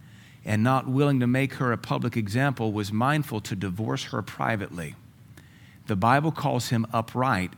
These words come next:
for divorcing her because he had every right to under the law. She's pregnant. They're not married. She's been unfaithful. She has every right to. She can, he can call for a public scrutiny, but being a holy man,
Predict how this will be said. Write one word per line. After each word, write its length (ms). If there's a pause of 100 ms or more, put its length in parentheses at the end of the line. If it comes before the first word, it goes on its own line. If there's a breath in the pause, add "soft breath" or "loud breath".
for 180
divorcing 520
her 260 (2000)
because 280
he 120
had 140
every 220
right 280
to 200
under 180
the 80
law. 400 (260 loud breath)
She's 320
pregnant. 600
They're 240
not 220
married. 420 (220 loud breath)
She's 260
been 160
unfaithful. 580
She 200
has 140
every 200
right 320
to. 260 (280 loud breath)
She 220
can, 220
he 160
can 160
call 220
for 180
a 60
public 480
scrutiny, 540 (420 loud breath)
but 160
being 200
a 80
holy 420
man, 380